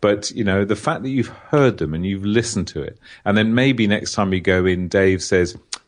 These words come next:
"Oh, yeah, and by the way, I'm not gonna make a mess this time. I'm sorry about last time." You know, there's an opportunity in everything. We, but if we, if we stick our head in the sand,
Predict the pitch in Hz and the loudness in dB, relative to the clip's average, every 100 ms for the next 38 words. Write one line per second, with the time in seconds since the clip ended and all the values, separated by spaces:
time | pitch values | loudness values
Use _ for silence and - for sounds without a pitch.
0 | _ - 82 80 73 82 78 76 76 76 | _ -6 -4 -2 -4 -6 -4 -2 0 -2
1 | 73 76 73 78 76 76 76 76 - - | -2 -4 -4 -4 -4 -4 -4 -4 -6 -8
2 | 71 73 73 - 76 73 73 73 73 - | -6 -4 -4 -2 0 0 0 0 -2 -4
3 | - 65 - - - - 110 135 185 - | -8 -8 -12 -20 -12 -2 2 2 0 -8
4 | _ - 120 117 - - 139 - 156 - | _ -2 0 0 -2 -2 0 2 0 0
5 | - 190 151 - 85 78 90 101 87 80 | 2 4 4 2 0 0 2 0 2 0
6 | - 69 67 85 - 90 95 92 101 104 | -2 -10 -12 -14 -10 -2 0 2 0 0
7 | 123 127 101 120 110 104 - 110 104 - | -2 -2 -2 0 0 0 -2 -2 -2 -2
8 | 139 131 117 127 98 - 90 87 87 | 0 0 2 2 2 0 0 0 -2